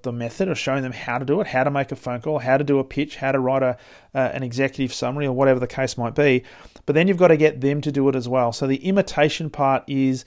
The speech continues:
getting them to take action, but with you there looking at them and helping them and then providing some feedback.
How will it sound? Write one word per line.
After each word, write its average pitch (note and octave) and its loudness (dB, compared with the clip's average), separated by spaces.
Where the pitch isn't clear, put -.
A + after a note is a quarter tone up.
getting D#3+ 4
them D3+ 0
to - -6
take C3 -4
action, A3 -6
but C#3 2
with C#3+ -4
you C#3+ 0
there C3+ 0
looking C3+ -6
at C3+ -4
them C3+ -8
and A#2+ -10
helping C3 -6
them C3 -4
and C3 -4
then C3 -2
providing B2+ 0
some B2 -8
feedback. A#2+ -2